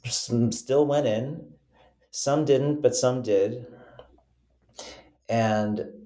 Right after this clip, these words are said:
there were pickets outside the theaters that were showing The Reluctant Dragon, which premiered during the strike.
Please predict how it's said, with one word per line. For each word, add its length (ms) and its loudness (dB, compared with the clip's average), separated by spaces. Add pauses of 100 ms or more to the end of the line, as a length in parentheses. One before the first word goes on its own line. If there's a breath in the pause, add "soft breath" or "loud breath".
(380)
there 180 4
were 140 2
pickets 340 -2
outside 580 0 (800)
the 200 2
theaters 420 -2
that 100 0
were 100 0
showing 360 0
The 100 0
Reluctant 400 -2
Dragon, 400 0
which 200 -4
premiered 540 -2
during 320 0
the 80 -4
strike. 580 -2